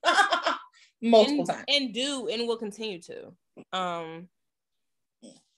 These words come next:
Speaker 2: wow. Um, okay. And then my next quote was literally, "I know who's not invited to my wedding. I know who's not invited to my bridal shower." Again, these events are not happening, even if they are. So, okay.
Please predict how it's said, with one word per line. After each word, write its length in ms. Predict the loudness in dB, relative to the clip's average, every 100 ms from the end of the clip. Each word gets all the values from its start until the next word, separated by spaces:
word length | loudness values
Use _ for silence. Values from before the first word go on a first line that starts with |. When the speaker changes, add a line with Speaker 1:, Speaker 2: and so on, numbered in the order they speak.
| -16 -14 -14 -10
Speaker 2:
wow. 460 | 0 4 4 2 0
Um, 480 | 2 4 2 0 -4 -10 _ _ _ _ -2
okay. 400 | 2 4 4 4
And 180 | 2 4
then 300 | 4 4 0 -4
my 240 | 0 2
next 280 | 4 4 2
quote 160 | 0 0
was 100 | 0
literally, 460 | -2 -2 0 0 2
"I 180 | 2 2
know 260 | 2 0
who's 160 | -2 -8
not 220 | -4 -2 -2
invited 300 | -2 -2 -2
to 40 |
my 120 | -4 -4
wedding. 300 | -2 -4 -4
I 80 | -8
know 240 | -6 -6
who's 160 | -6 -8
not 160 | -6 -6
invited 240 | -4 -6
to 60 | -6
my 80 | -8
bridal 240 | -6 -8 -6
shower." 260 | -6 -6
Again, 360 | -4 -4 -4 -6 _ _ _
these 200 | -10 -8
events 640 | -6 -4 -2 -4 -8 -14 -8
are 100 | -2
not 220 | -2 -2
happening, 540 | 0 0 0 -4 -4
even 240 | -4 -4 -4
if 100 | -4
they 140 | 0
are. 320 | 2 2 2
So, 220 | -2 -4 -6
okay. 220 | -6 -14